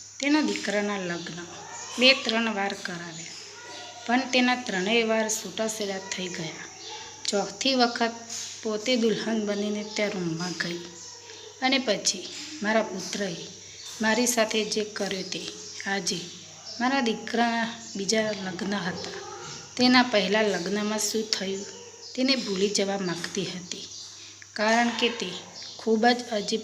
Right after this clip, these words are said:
ઘટના હતી. પણ આજે તેના બીજા લગ્ન હતા.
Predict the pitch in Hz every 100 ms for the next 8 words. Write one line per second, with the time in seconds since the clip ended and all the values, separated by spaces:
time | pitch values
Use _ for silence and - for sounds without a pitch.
0 | - 208 - 190 180 185 185 175 - -
1 | - - - - - - - 220 170 170
2 | - - - - 226 233 269 240 233 233
3 | 196 190 208 190 175 160 180 180 180 175